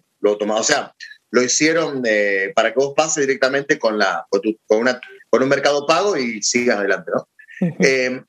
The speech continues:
Speaker 1: y vos sabés que al principio eran manifestaciones, cortes de ruta, todo, y no pasaron ni un año que ya todos se acostumbraron y, y ya está, y, y, y todo, y, y, y eso sigue cobrando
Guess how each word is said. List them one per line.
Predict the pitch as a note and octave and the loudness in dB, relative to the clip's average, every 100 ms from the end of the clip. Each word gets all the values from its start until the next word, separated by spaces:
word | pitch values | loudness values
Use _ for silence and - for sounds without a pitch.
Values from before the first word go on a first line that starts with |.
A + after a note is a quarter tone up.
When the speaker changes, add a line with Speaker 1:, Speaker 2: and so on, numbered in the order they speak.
| - | -2
Speaker 1:
y | D3+ | 0
vos | F#3 | 2
sabés | G3+ G#3 | 0 0
que | G#3 | 0
al | G3+ | -2
principio | D#3+ E3 D#3+ A#3+ A#3+ A3+ F3+ - | 0 0 2 0 0 0 0 -4
eran | D#3+ E3 D3+ C3+ C3 | -2 0 0 0 -2
manifestaciones, | B2+ B2+ B2+ B2+ C3 G3 F3 D3+ - | -2 -2 -4 0 2 2 0 -4 -2
cortes | F3+ F3+ D3 C3 A#2+ | 2 2 2 -2 0
de | B2 | 2
ruta, | A#2 D3+ C3+ C3+ C3 C3 | 2 0 2 0 0 0
todo, | F3+ F#3+ F#3+ _ _ _ _ _ - | 0 -2 -4 _ _ _ _ _ -2
y | C#3 C3 B2+ B2 A#2+ A#2+ | 0 2 0 0 0 -2
no | C#3+ D#3 F3+ F3 | -2 0 2 0
pasaron | D3 - F3 D#3+ | 0 0 0 0
ni | D3 | -2
un | D3 | 0
año | F3 A3 G#3 C#3+ | 0 0 -2 -2
que | |
ya | - D3 C#3 | 0 0 0
todos | D#3+ D#3+ | 0 0
se | D3+ | -2
acostumbraron | - - A#2 C3 D3 F#3 G3+ | -6 -6 -4 0 0 -2 -4
y, | C3+ G#2+ G2+ _ _ _ _ - | -4 -4 -6 _ _ _ _ -14
y | - | -6
ya | C3 | -4
está, | C#3 F#3+ D#3+ - | -2 -2 -2 -4
y, | A#2 | -4
y, | A2 A2 A2 G#2+ A2+ | -2 -2 -2 -2 -2
y | A2+ | -2
todo, | - C3+ B2+ | 0 0 0
y, | B2 | 0
y, | B2 C3 B2+ B2+ C3+ | 0 0 -2 0 0
y | |
eso | C#3 C#3+ | 0 -2
sigue | D3 D#3+ D3 | 0 0 2
cobrando | C#3+ D3 D#3+ F3 G3 G3+ | 2 2 0 0 -2 -4